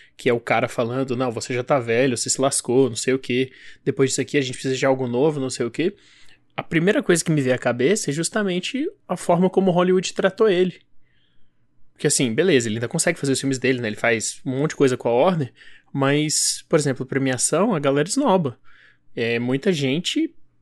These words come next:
não quer trabalhar com ele, muita gente a trata como se ele fosse o diabo, simplesmente porque o cara é do Partido Republicano. E essa questão, né, do, da, ele passar,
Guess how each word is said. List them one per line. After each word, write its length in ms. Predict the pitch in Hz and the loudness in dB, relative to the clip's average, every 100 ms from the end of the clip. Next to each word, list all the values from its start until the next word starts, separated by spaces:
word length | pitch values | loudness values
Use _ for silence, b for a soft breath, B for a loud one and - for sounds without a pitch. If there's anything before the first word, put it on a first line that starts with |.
| _ - | _ -2
não 140 | 190 | 0
quer 140 | 175 139 | 2 0
trabalhar 320 | 156 135 131 | 0 0 0
com 120 | - | 2
ele, 120 | 190 | 2
muita 280 | 165 127 160 | 2 0 0
gente 440 | 151 147 165 - 302 | 0 0 -2 -2 -4
a 100 | - | -4
trata 540 | 156 143 143 233 294 | 0 0 0 -4 -4
como 200 | - 196 | -6 -4
se 120 | - | -4
ele 80 | 190 | -6
fosse 280 | - 180 - | -2 -2 0
o 40 | |
diabo, 440 | 185 208 147 165 254 | 2 2 2 0 -2
simplesmente 600 | - 190 214 196 180 - | 0 0 2 0 0 -2
porque 240 | 202 - | -6 -4
o 60 | - | -6
cara 320 | - 160 180 | -2 0 0
é 80 | 180 | -2
do 100 | 170 | 0
Partido 340 | 180 170 170 | -2 0 0
Republicano. 720 | 165 170 165 220 - 165 160 120 B B B B B B B B - | 0 0 -2 -2 0 0 0 -4 B B B B B B B B -12
E 180 | 160 165 | 0 2
essa 280 | 208 - | 2 0
questão, 640 | 302 233 - - 131 156 190 | -2 -2 -2 -2 -2 0 0
né, 180 | 139 147 | 0 -2
do, 440 | 135 131 127 123 - - _ _ - - - | -2 -4 -6 -12 -18 -20 _ _ -20 -20 -12
da, 360 | 160 165 180 - | -2 0 0 0
ele 320 | 185 202 - - _ _ - - | 2 2 -2 -18 _ _ -20 -8
passar, 680 | - 180 - 180 214 - - | -4 0 2 2 0 -4 -14